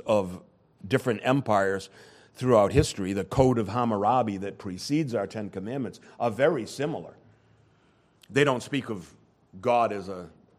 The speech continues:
jealous one God that won't be represented by idols, but they speak of adultery, they condemn murder and stealing and all the things that our codes do.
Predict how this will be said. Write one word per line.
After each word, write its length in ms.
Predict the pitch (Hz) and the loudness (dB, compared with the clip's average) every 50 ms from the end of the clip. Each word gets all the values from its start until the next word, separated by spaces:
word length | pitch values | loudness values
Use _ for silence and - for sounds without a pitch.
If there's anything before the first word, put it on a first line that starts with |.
| _ 90 | _ -14
jealous 460 | 90 117 120 117 110 104 92 - - | -6 -2 -2 0 -2 -2 -6 -8 -8
one 300 | 107 110 113 107 98 98 | -4 -2 -2 -2 -2 -4
God 320 | 92 104 117 117 104 92 95 | -2 -2 0 0 -2 -2 -6
that 140 | 104 98 | -10 -8
won't 200 | 101 104 107 - | -6 -6 -6 -6
be 80 | - 98 | -8 -8
represented 640 | 95 104 104 104 - 101 90 98 110 104 98 90 90 | -6 -6 -6 -6 -8 -12 -10 -8 -8 -8 -8 -10 -12
by 220 | 92 90 92 98 | -12 -12 -8 -8
idols, 240 | 113 120 113 92 87 | -8 -8 -8 -10 -10
but 180 | 92 98 87 - | -14 -16 -16 -14
they 100 | 95 92 | -16 -16
speak 300 | - - 113 110 - - | -16 -10 -10 -10 -10 -10
of 140 | 92 87 | -16 -16
adultery, 580 | 87 80 78 101 110 113 113 120 117 113 110 110 110 - - - - _ | -16 -14 -10 -8 -8 -8 -8 -8 -10 -8 -8 -10 -12 -16 -20 -20 -20 _
they 160 | - 104 101 92 | -10 -10 -10 -8
condemn 420 | - 98 92 90 104 104 101 98 | -10 -12 -10 -6 -6 -6 -6 -6
murder 540 | 98 92 98 110 113 113 110 113 113 110 101 | -8 -6 -4 -2 -2 -2 0 -2 -4 -4 -6
and 160 | 92 92 90 | -8 -10 -12
stealing 460 | - - 120 117 117 113 113 110 104 | -10 -8 -6 -4 -4 -4 -4 -6 -6
and 80 | 95 98 | -8 -6
all 180 | 98 104 101 | -6 -6 -8
the 80 | 98 98 | -8 -12
things 360 | 92 - 110 101 98 90 - | -12 -12 -12 -12 -12 -12 -12
that 120 | 104 95 95 | -10 -8 -4
our 180 | 110 139 139 | -2 -2 -4
codes 440 | - - 117 101 90 85 82 - - | -4 -6 -8 -8 -8 -10 -14 -18 -16
do. 200 | - 90 82 | -14 -14 -14